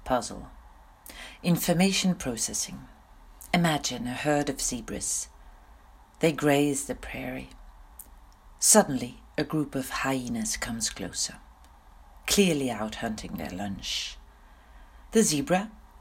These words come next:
charged to be on stakeout, is attentive and signals the threat to the herd. The zebras start running off in full throttle,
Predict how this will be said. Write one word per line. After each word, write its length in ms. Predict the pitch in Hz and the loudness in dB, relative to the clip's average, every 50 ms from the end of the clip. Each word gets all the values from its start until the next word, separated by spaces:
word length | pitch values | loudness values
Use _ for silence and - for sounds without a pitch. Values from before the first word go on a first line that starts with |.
| - - - - - - - - - - - | -20 -20 -20 -20 -20 -20 -20 -20 -20 -10 -2
charged 640 | - - - 131 120 113 123 147 - - - - | 0 2 2 4 2 2 2 0 0 -2 -2 -2
to 60 | - 139 | -4 -2
be 160 | - 131 127 | 0 0 0
on 160 | - 220 220 | 0 0 -2
stakeout, 640 | - - - - 120 - - - 147 151 160 - - - - - - - - - | -2 -2 -2 -2 -4 -4 -4 -4 -4 -4 -4 -6 -8 -12 -16 -18 -18 -18 -10 -2
is 120 | - 180 170 | 0 2 2
attentive 560 | 165 - - 127 110 101 - - - - - - | 2 0 -2 -2 -2 -2 -4 -6 -10 -14 -2 0
and 180 | 170 156 156 - - | 0 0 0 -2 0
signals 560 | - - - 247 254 214 185 143 131 - - | 2 4 6 6 6 6 4 2 0 -2 -4
the 80 | 226 220 | -6 -8
threat 440 | - - - 165 165 - - - - - - - - - - - | -8 -4 -2 -2 -2 -2 -4 -6 -8 -12 -18 -20 -20 -20 -2 2
to 140 | - - 202 | 4 4 6
the 80 | 175 143 | 4 2
herd. 400 | - - - - - - - - - - - - - - - - - - - - - - - - - - - - - - | 0 -2 -6 -10 -12 -12 -14 -18 -20 -20 -20 -20 -20 -20 -20 -20 -20 -20 -20 -20 -20 -20 -20 -20 -20 -20 -20 -18 -6 -2
The 80 | 143 | -2
zebras 500 | 135 127 - 196 190 - - 160 143 - | 0 4 4 4 4 4 4 2 4 4
start 320 | - - - 156 135 139 - | 2 2 2 2 0 0 -2
running 380 | 135 143 175 180 170 156 151 151 | 2 4 4 4 6 4 2 0
off 180 | 147 - - | -2 -4 -4
in 80 | 123 123 | -6 -6
full 300 | - - - 254 226 185 | -2 6 8 8 8 8
throttle, 500 | - - - - 123 - - - - | 4 0 -4 -4 -4 -4 -6 -8 -12